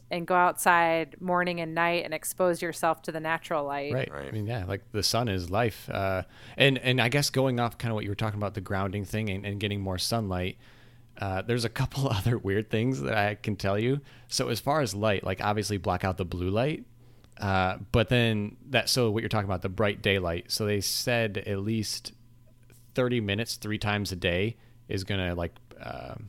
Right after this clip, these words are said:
Speaker 2: it's going to regulate your melatonin production for nighttime. Um, so morning, evening, and then what, like what you said, like, right at, uh, sunset. Here's the next weird one.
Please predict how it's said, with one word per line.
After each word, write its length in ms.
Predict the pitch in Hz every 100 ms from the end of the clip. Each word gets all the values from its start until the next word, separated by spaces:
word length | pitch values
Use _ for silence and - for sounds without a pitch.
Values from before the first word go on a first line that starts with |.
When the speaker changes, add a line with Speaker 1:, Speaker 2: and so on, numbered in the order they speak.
| - -
Speaker 2:
it's 140 | -
going 220 | - 107 98
to 140 | 101
regulate 400 | 95 95 98 95
your 80 | 95
melatonin 480 | 92 90 87 87 92
production 460 | 101 101 95 110 110
for 200 | - 95
nighttime. 480 | 90 98 - 117 139 - - - - -
Um, 220 | 101 90
so 140 | 85 95
morning, 400 | 90 90 87 90
evening, 400 | 95 90 87 82
and 80 | 85
then 200 | 82 78 -
what, 160 | 98 - -
like 140 | 92
what 100 | 98
you 100 | 98
said, 300 | 98 104 - - -
like, 160 | - 107
right 180 | 98 92
at, 260 | 87 - -
uh, 180 | 92
sunset. 520 | 90 123 147 - - - - - - - - - - - -
Here's 260 | - 156 131
the 60 |
next 320 | 110 110 -
weird 280 | 92 92 87
one. 300 | 80 78 76